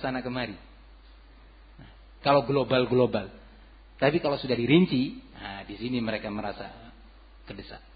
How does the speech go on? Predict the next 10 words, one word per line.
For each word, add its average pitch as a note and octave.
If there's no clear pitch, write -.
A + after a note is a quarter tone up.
Saya B2
bilang, D3+
"Eh, D#3+
apa E3
pertanyaannya? C3
Barakallahu C3+
fiik." E3+
"Eh, C#3
apa, D3
hmm, C#3+